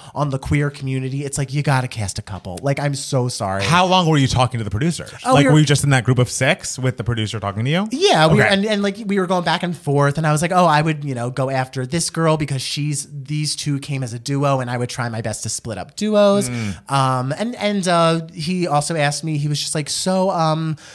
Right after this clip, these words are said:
Speaker 1: uh," he, we had to, like, write down on a piece of paper, like, three fun facts about ourselves.
Speaker 2: Yes.
Speaker 1: And he looks at my piece of paper and he goes, "So, um, if you were in the house, Matt, uh, how would you deal with not being able to sleep with your Carol Channing doll next to you in bed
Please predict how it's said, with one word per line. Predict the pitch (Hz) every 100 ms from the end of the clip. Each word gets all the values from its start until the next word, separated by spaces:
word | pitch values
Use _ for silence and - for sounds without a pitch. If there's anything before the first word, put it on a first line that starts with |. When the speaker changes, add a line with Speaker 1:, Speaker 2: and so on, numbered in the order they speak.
| - 120
Speaker 1:
uh," | 156 156 151
he, | 156 156 185 170
we | 156
had | 156 147
to, |
like, | 143 127 127
write | 131 135
down | 139
on | 127 127
a |
piece | 135 139
of | 135
paper, | 127 127
like, | 113
three | - 139
fun | 123 120
facts | 113 120 117
about | 156 139 147
ourselves. | 147 175 170 180 131
Speaker 2:
Yes. | 120 135 139
Speaker 1:
And | 135 - -
he | 175
looks | 185 185
at | 185 147
my | 143
piece | 143 147
of | 139
paper | 143 135
and | 135
he |
goes, | 131 131 117
"So, | - 196 196
um, | 190 175 170 170 170
if | 170 180
you | 214
were | 240
in | 220
the | 196
house, | 135 165 196 214 -
Matt, | 127 123 117 131
uh, | 131
how | 131 170
would | 208 180
you | 180
deal | 143 151 165 147
with | 139
not | 147 139
being | 143 139
able | 143 135
to | 135
sleep | - - 139
with | 139 131
your |
Carol | 123 - 139 131
Channing | - 170 190
doll | 143 123 120
next | 127 120 -
to | 151
you | 135 139
in | 139
bed | 156 202 147